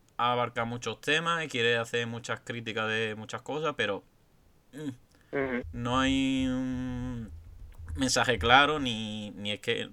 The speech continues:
Speaker 1: por así decirlo, es que no ocurre nada, entre muchas comillas, ¿sabes? Que, eh, toca por aquí, toca por allá, pero no. Y tampoco creo que el,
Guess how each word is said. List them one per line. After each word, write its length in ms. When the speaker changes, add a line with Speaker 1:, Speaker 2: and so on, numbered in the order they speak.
Speaker 1:
por 120
así 120
decirlo, 200
es 60
que 60
no 80
ocurre 320
nada, 280
entre 200
muchas 260
comillas, 340
¿sabes? 180
Que, 220
eh, 840
toca 260
por 140
aquí, 260
toca 240
por 140
allá, 280
pero 560
no. 200
Y 560
tampoco 440
creo 200
que 360
el, 400